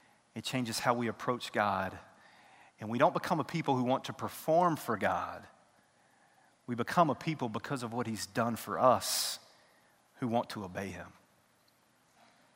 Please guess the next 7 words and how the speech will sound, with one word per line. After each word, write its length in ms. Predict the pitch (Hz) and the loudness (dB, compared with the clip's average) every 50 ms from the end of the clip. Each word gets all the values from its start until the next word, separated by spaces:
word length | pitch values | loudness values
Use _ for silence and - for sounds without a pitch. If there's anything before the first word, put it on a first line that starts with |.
| _ _ _ _ _ _ _ _ _ _ _ - - | _ _ _ _ _ _ _ _ _ _ _ -16 -10
It's 120 | - - - | -10 0 2
what 100 | 156 151 | 4 4
the 80 | - | 6
gospel 420 | 123 131 131 131 127 - - 131 120 | 10 12 12 12 12 8 0 -2 0
does 360 | 113 117 120 120 113 - - - - - - - | 4 6 6 6 4 2 -6 -8 -12 -16 -16 -8
to 220 | - - 131 117 107 | 0 2 4 4 4
us 400 | 92 87 - - - - - | 4 2 0 -2 -4 -4 -6